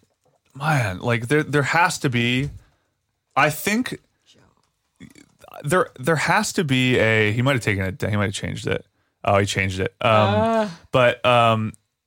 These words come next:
Speaker 1: let me see if I can find it. Joe Biden mask photo. Yeah. Yeah, 'cause it, I think it's deliberate, dude. There's no way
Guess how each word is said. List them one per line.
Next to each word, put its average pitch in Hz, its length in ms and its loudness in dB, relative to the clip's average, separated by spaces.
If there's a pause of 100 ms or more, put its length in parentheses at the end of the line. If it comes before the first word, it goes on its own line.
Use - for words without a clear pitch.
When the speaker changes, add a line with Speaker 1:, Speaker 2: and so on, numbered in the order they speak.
(240)
Speaker 1:
let 131 80 -6
me 147 80 -4
see - 120 -6
if 135 60 0
I 120 40 0
can 104 100 -4
find 95 240 -2
it. 95 40 -6
Joe 113 280 0
Biden 101 640 0 (560)
mask - 480 -8
photo. - 560 -8 (320)
Yeah. - 200 -8 (460)
Yeah, 95 160 -4
'cause 117 200 -6
it, - 140 -4 (580)
I 170 100 2
think 381 220 -2
it's - 120 -2
deliberate, 107 420 0
dude. 98 300 -2
There's 160 280 0
no 208 200 4
way 113 480 2